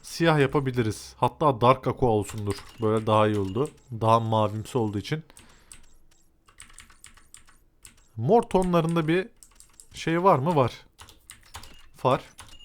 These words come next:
Hep xenon takıyoruz çünkü olmaz. Şöyle bir yandan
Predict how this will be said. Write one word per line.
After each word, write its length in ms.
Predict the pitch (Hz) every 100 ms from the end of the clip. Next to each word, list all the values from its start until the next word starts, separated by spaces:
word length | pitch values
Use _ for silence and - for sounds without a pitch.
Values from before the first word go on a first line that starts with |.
| - - _
Hep 180 | 170 160
xenon 300 | 131 170 190
takıyoruz 360 | 139 120 117 -
çünkü 200 | 127 139
olmaz. 400 | 190 139 113 - - _ _ _ _ _ _ _ _ _ _ _ _ _ _ _
Şöyle 300 | - 135 135
bir 60 | 120
yandan 360 | 156 131 131